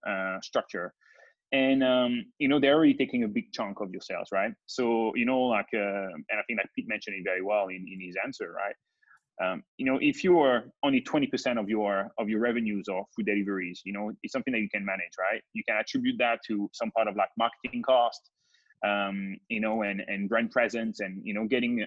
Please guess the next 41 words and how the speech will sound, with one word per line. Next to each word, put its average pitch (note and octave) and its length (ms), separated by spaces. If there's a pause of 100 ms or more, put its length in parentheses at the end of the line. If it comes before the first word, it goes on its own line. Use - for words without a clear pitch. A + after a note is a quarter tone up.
(120)
that G2 220
first B2+ 220
customer A#2 360
to - 120
try A2 200
your G#2+ 140
brand G2+ 320 (420)
to, G#2+ 140
you G2+ 100
know, A2 100
entice A2 420
him G#2+ 120
to - 160
come G2+ 180
to G#2+ 80
your F#2+ 120
store. F2+ 380 (340)
But, B2+ 340
you C#3 80
know, D3 80
if C#3+ 140
you C3 80
reverse C3 420
that, G2 260
you G#2 80
know, G#2+ 200
and G#2 120
then A2+ 220
you, A2 260
you G#2+ 180
give, A#2 140
you A#2 360
know, B2 80
you, A#2 200
you A2 200
give, B2 180
which A2+ 180
is G#2+ 80
the G#2+ 120
average, G#2+ 260
like, G2 120